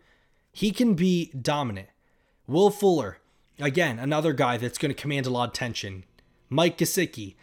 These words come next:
Like, Jaylen Waddle has a good chance of, of having an impact on this team. So for me, what I care more so about and what I expect from him is be explosive, make plays, get yards after catch,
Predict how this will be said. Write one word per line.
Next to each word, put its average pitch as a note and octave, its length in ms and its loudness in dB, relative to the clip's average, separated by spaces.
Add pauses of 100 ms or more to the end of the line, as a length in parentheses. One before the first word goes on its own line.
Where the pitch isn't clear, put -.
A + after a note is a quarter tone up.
(140)
Like, D#3+ 300 -2 (140)
Jaylen D3+ 560 0
Waddle E3+ 260 0
has C#3+ 180 -2
a C3+ 40 -4
good B2+ 280 -4
chance C3+ 340 -6
of, A2+ 280 -8
of A2+ 260 -6
having C3 320 -2
an B2 120 -8
impact C3+ 420 -4
on A#2+ 140 -6
this G#2+ 160 -8
team. F3 440 -4 (420)
So F3 220 2
for E3 220 0
me, F3+ 360 4
what D#3 160 2
I D3+ 120 0
care D#3+ 260 -2
more C#3 300 -2
so C#3+ 280 -2
about B2+ 380 0
and C3 140 -4
what C3 120 -2
I B2 100 -2
expect - 520 -4
from F3 180 0
him F3 200 0
is C3 300 -2 (420)
be E3 120 2
explosive, E3 760 2 (340)
make D#3+ 380 0
plays, D3 560 2 (400)
get D#3+ 220 2
yards E3 300 4
after D3 300 0
catch, - 500 -4